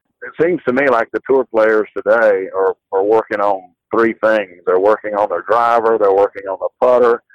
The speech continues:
and they're working on distance control, because more often than not, they're hitting most everything from within a hundred and fifty yards now. Um, it's a little surprising to me that Dustin Johnson made a comment a couple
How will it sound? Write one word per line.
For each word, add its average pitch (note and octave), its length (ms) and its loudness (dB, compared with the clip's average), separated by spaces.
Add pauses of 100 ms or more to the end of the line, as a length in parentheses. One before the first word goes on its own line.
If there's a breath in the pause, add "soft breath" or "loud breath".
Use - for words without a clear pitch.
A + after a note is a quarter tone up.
(280 soft breath)
and G#2 80 -8
they're G2 120 2
working G#2 360 0
on G2 240 -2 (100)
distance A2 360 -4 (120)
control, G2+ 520 0
because G2 460 0 (800)
more A#2+ 300 2
often A#2 300 -2
than G2+ 120 -4
not, A2 340 -4
they're A2 200 -2
hitting G#2+ 400 -4 (220)
most A2 220 -2 (120)
everything G#2 580 -4 (220)
from G#2 160 -4
within G2+ 300 -4
a G2+ 80 -6
hundred A2 260 -2
and G#2+ 160 -10
fifty A2+ 260 -4
yards A2+ 420 -2 (140)
now. E2+ 240 -2 (180)
Um, F2 280 -6
it's - 480 -8
a - 20 -
little G3+ 260 2
surprising A#2+ 540 -2
to G2+ 80 -2
me A2+ 380 0
that F#2+ 160 0 (180)
Dustin G#2+ 640 -2
Johnson A2 540 -2 (680)
made G#2 180 0
a G2 60 -2
comment A2 720 -2
a G2 80 -8 (160)
couple G2+ 420 -4